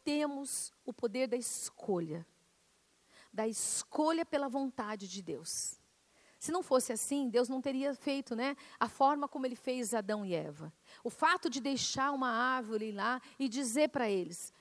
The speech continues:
"Não pegue, não to-, não, não, não tire esse fruto, não come desse fruto", né? E aí,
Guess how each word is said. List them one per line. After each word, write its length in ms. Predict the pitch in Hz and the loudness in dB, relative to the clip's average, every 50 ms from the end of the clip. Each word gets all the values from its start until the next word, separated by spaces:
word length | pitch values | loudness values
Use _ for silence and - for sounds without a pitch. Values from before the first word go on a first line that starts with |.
| - - | -10 -2
"Não 140 | 254 285 294 | -2 -2 0
pegue, 500 | - 240 185 165 156 - - - - - _ _ _ _ _ _ _ _ _ _ _ - | 2 0 0 0 -2 -6 -10 -16 -20 -20 _ _ _ _ _ _ _ _ _ _ _ -2
não 120 | 240 262 | 0 0
to-, 220 | 247 - 214 - - - | 0 -2 -6 -6 -8 -10
não, 220 | 180 190 220 254 262 | -8 -4 -2 0 0
não, 260 | 247 240 262 269 269 | 2 2 2 2 2
não 160 | 240 247 269 | 0 -2 -2
tire 300 | - - - 302 254 233 | -2 0 0 0 0 0
esse 140 | 214 - 220 | -2 -4 -6
fruto, 220 | - 208 214 - | -8 -10 -4 -2
não 120 | 233 254 254 | -2 -2 -2
come 280 | - - 277 240 233 | 2 4 4 4 4
desse 220 | 202 208 196 - - | 2 0 0 0 -4
fruto", 400 | - 185 170 156 - - 135 - _ _ _ _ _ | -6 -6 -6 -6 -8 -12 -14 -14 _ _ _ _ _
né? 200 | 202 247 320 381 - - _ _ _ _ _ _ _ _ - - - - - | 2 2 2 2 -2 -10 _ _ _ _ _ _ _ _ -20 -20 -20 -6 2
E 120 | 254 254 | 4 6
aí, 360 | 247 233 233 262 285 339 330 | 6 6 4 4 4 4 2